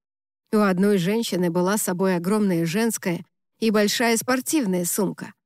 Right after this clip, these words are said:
раза в два больше нашей, и вертикальный чемодан на колесиках, в котором поместились бы двое детей. «Вы сюда переезжаете?» —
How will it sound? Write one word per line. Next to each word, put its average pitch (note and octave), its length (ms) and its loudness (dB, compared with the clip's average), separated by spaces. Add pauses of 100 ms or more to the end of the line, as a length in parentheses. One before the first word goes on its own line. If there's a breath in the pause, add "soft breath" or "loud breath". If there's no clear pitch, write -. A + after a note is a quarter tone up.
(280)
раза C4+ 340 2
в G3+ 60 -2
два A3+ 240 0
больше A#3 380 0
нашей, B3 480 -4 (340)
и D4+ 140 2
вертикальный C4 600 2
чемодан A3+ 540 0
на A#3+ 100 0
колесиках, - 760 -4 (280)
в - 120 -18
котором G3+ 420 0
поместились F#3+ 640 0
бы F3 140 -2
двое F#3 280 2
детей. F#3 500 -4 (1000)
«Вы F3+ 180 2
сюда F#3 360 0
переезжаете?» — F#3 1040 0